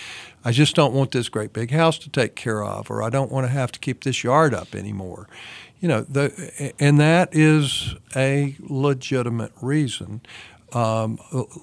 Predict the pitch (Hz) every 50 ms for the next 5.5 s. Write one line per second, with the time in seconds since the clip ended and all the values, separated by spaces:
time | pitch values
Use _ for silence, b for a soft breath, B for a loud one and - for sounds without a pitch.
0 | - 131 127 139 160 196 240 254 - - 269 208 - - 175 160 160 165 156 -
1 | - - - - - 139 143 156 170 170 165 170 170 151 165 165 165 156 147 143
2 | 143 147 165 196 220 226 208 - - - - - - - 107 - 90 87 101 -
3 | - _ - - 131 135 143 - - - 127 131 123 120 104 101 107 127 135 131
4 | 117 110 110 110 113 - - - 127 120 131 143 139 113 101 113 113 120 127 143
5 | 139 120 113 113 120 123 123 120 - -